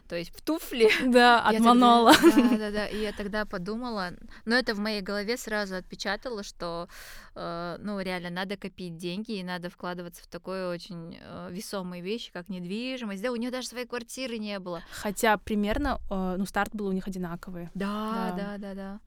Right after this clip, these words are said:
Speaker 1: Хотя, мне кажется, у Шарлотты чуть не богаче же были
Speaker 2: Мгм,
Speaker 1: родители, нет?
Speaker 2: мгм.
Speaker 1: Она была с
Speaker 2: Ну,
Speaker 1: более
Speaker 2: и
Speaker 1: состоятельной
Speaker 2: супруг
Speaker 1: семьи.
Speaker 2: у нее, как бы, да, то есть они, ну, зажиточные. А,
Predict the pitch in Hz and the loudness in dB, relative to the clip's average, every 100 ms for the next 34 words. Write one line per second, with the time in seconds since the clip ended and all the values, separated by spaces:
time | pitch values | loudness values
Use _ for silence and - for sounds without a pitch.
0 | - - - 226 302 302 277 262 - 220 | -20 -12 -8 -4 -2 -4 -6 -8 -10 -12
1 | - 214 220 226 - 196 - - - 214 | -12 -8 -8 -8 -10 -14 -14 -20 -14 -12
2 | 196 - - 196 196 202 - 175 185 202 | -12 -16 -10 -8 -6 -8 -12 -14 -12 -10
3 | 185 392 277 233 254 220 214 208 214 - | -10 -10 -12 -10 -2 0 0 -2 -8 -12
4 | 190 208 214 208 175 175 175 170 - 233 | -6 -4 -2 -4 -8 -10 -12 -12 -4 -2
5 | 233 - 175 220 - 202 214 285 - 330 | -2 -4 -6 -4 -4 -4 0 0 0 -2
6 | 269 233 - 196 180 185 180 175 175 165 | -2 -4 -6 -8 -6 -8 -6 -8 -10 -12
7 | 170 - 175 165 170 - - - - - | -14 -12 -10 -8 -10 -16 -20 -20 -20 -14
8 | 214 202 196 202 170 - 175 170 180 - | -10 -8 -8 -8 -10 -10 -10 -10 -14 -18
9 | - - - - - - - - 233 240 | -20 -20 -20 -20 -20 -20 -16 -10 -6 -4
10 | 233 233 | -2 -2